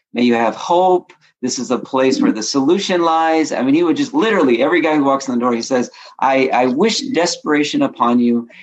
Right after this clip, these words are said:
And I hope that you get so desperate that you're actually willing to do what it takes to stay sober."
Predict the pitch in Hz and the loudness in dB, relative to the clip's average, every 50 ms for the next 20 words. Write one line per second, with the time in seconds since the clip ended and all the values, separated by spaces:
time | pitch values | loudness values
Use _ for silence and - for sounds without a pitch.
0 | - _ _ - 135 135 131 135 147 147 139 147 185 190 196 202 202 - _ _ | -20 _ _ -2 0 0 0 0 -2 -4 -2 0 2 2 2 0 -2 -8 _ _
1 | _ _ _ - 135 131 131 131 131 117 127 135 123 - - - - 156 160 180 | _ _ _ -2 0 2 2 2 0 0 0 0 0 -2 -4 -4 0 2 2 2
2 | 160 139 143 143 139 - - - 117 104 - - 117 110 95 120 123 123 127 139 | 2 2 0 0 -2 -4 -6 -8 -8 -8 -6 -6 -6 -6 -4 -2 0 0 0 0
3 | 139 - - 147 135 120 110 113 127 143 147 139 131 123 113 107 - _ _ _ | -2 -2 -2 -2 -2 -2 0 0 0 2 2 2 2 2 0 -2 -8 _ _ _
4 | _ - 143 123 113 104 139 139 131 131 127 117 113 - - - 135 117 113 - | _ -6 -4 -4 0 2 2 4 4 2 0 -2 -4 -6 -6 -6 -4 -4 -4 -6
5 | - - 110 104 - - 113 107 104 98 - 117 113 110 107 104 - - - | -10 -12 -12 -12 -6 -4 -4 -4 -4 -4 -2 -2 -2 -2 -2 -6 -10 -12 -14